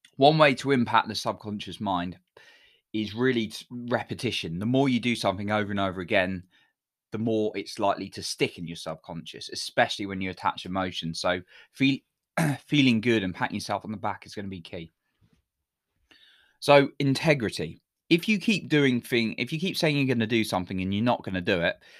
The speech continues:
then that's going into your subconscious mind.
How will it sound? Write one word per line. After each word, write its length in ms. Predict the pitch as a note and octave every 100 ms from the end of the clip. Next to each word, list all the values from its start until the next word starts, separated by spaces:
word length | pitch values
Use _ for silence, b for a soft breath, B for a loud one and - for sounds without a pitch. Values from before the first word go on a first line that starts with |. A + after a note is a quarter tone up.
| B -
then 180 | A2+ C3
that's 260 | D3 -
going 340 | - G#2 G2 G2
into 300 | F#2+ E2+ F#2
your 80 |
subconscious 640 | F2 F2+ E2+ F#2+ E2 - G#2+
mind. 360 | F#2+ E2+ -